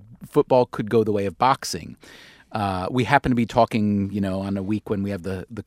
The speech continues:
so-called fight of the century. There's, I don't know how many fights of the century there have been this century already, a lot. But, you know, Pacquiao, uh, Mayweather. And it's true that boxing was a mass sport. Now, if you're at the very, very, very top of that pyramid,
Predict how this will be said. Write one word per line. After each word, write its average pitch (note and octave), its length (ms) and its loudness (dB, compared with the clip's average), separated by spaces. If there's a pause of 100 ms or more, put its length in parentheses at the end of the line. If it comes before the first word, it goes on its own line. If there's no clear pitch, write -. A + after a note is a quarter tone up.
so-called G#2+ 400 -2
fight A2 200 -2
of G2 60 -4
the G2 60 -6
century. G2 380 -6
There's, D#2+ 340 -12
I - 80 -12
don't E2 120 -12
know - 80 -12
how F2 100 -12
many F2+ 140 -8
fights - 400 -10
of F2+ 160 -14
the E2+ 80 -14
century F#2+ 340 -6
there E2+ 140 -8
have D#2+ 80 -16
been F#2+ 160 -4
this E2+ 100 -10
century F#2 320 -8
already, F#2+ 420 -4 (380)
a G#2 100 -2
lot. G#2+ 400 6
But, A#2 180 2
you C#3 120 2
know, G#2 460 2
Pacquiao, G2+ 840 2
uh, F#2 360 -4
Mayweather. G#2+ 680 2 (480)
And C#3 140 4
it's C3 140 0
true G#3+ 260 4
that D3+ 180 6
boxing C3+ 600 6
was A#2+ 360 6
a A#2 80 -2
mass A2 460 0
sport. G#2+ 400 0
Now, C3 460 4
if A2 140 0
you're A#2 80 0
at G2 60 -6
the G2+ 60 -4
very, C3 300 4
very, A#2 240 4
very C3 460 4
top G#2 260 -2
of G2 60 -8
that F#2+ 140 -4
pyramid, G2+ 400 -4